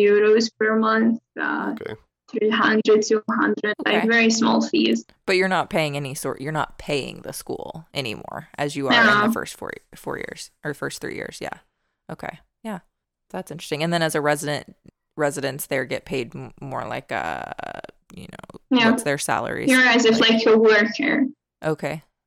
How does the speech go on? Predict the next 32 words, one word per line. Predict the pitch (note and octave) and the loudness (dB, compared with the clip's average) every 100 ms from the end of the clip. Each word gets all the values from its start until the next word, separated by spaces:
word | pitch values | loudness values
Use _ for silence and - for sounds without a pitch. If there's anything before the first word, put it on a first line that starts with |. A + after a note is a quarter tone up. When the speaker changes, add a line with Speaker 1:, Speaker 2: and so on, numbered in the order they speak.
| _ _ _ | _ _ _
Speaker 1:
I | C4+ | 4
guess | D#4+ D#4+ - - | 4 4 2 4
there | C4 C#4 C#4+ | 6 8 8
isn't | D4+ D4+ | 8 8
such | D4 B3 - - | 6 4 2 2
difference. | A3 A3+ A3 A3 - - A3 A#3 | 4 4 4 2 2 2 4 6
There | A#3+ | 6
isn't | C#4+ C4 B3+ | 8 8 6
such | B3 - | 4 4
a | A3+ | 4
big | A#3 A#3 | 4 4
difference | - - - - | 0 0 -2 -2
between | - B3+ A#3 A3+ A3+ - | 0 -2 0 2 0 2
both | A3 A3+ | 0 0
countries | - A#3 A3+ A3+ A3+ | 0 2 2 2 2
when | A3+ A3+ | 4 2
it | A3+ | 2
comes | A3+ A3+ - | 2 2 2
to | A3 | 0
residency | G#3+ A3+ A3 A3+ - - | 2 2 2 2 2 0
Speaker 3:
Okay. | |
Speaker 1:
salary. | D4 - A3 A3 | 0 2 2 2
Speaker 3:
Yeah. | D#3+ A#2+ D#3+ - _ _ - | 2 0 -6 -12 _ _ 0
Speaker 1:
I | A3+ | 2
guess | A#3 A#3 - - | 4 2 2 2
you | A#3 B3 B3+ | 6 6 6
guys | A3+ A#3 A#3 | 6 4 4
are | A3 | 4
getting | A3 A3+ A3+ A3+ | 4 6 6 4
paid | A3+ A#3 A3+ A3+ | 4 2 0 -2
higher, | - B3+ A3+ A3 A3 A3 A3 A3+ A3+ A#3+ | 2 6 6 6 6 6 4 2 0 2
um, | A#3 A#3 A#3+ | 2 2 0